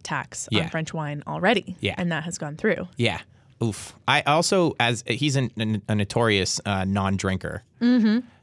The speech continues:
Speaker 2: And, uh, you
Speaker 1: Yeah,
Speaker 2: know what
Speaker 1: doesn't
Speaker 2: this,
Speaker 1: like the wine.
Speaker 2: this, what, you know what this makes me think is that
Speaker 1: Huh.
Speaker 2: he is probably not a fan of cheese. Maybe
Speaker 1: You
Speaker 2: he
Speaker 1: know,
Speaker 2: doesn't like French cheese because I don't
Speaker 1: maybe
Speaker 2: think
Speaker 1: not.
Speaker 2: Yeah.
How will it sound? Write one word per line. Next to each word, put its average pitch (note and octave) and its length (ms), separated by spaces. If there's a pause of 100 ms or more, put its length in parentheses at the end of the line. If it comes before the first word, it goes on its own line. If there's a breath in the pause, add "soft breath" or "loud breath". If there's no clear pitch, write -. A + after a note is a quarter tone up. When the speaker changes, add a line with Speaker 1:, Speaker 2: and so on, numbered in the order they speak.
(160)
Speaker 2:
And, G2+ 340
uh, F#2 320
you A2+ 80
Speaker 1:
Yeah, B2 60
Speaker 2:
know B2+ 60
what C#3+ 60
Speaker 1:
doesn't F3 140
Speaker 2:
this, D3+ 100
Speaker 1:
like E3+ 100
the E3+ 80
wine. D#3+ 300
Speaker 2:
this, - 220
what, A#2 220
you G#2+ 100
know A2+ 80
what A2 120
this - 200
makes A2+ 220
me A2 100
think C3 340
is G#2 140
that F#3 100
Speaker 1:
Huh. F3 60
Speaker 2:
he A2+ 320
is G#2 120
probably A#2 320
not A2+ 160
a A2+ 40
fan A#2 180
of G#2 80
cheese. A#2 420 (1000 soft breath)
Maybe A#2+ 120
Speaker 1:
You A2 40
Speaker 2:
he - 60
Speaker 1:
know, - 60
Speaker 2:
doesn't B2 180
like A#2 140
French - 280
cheese G#2 400
because G2+ 260
I A2 80
don't F#3 80
Speaker 1:
maybe F3+ 120
Speaker 2:
think G#3 40
Speaker 1:
not. C4 320
Speaker 2:
Yeah. G2+ 240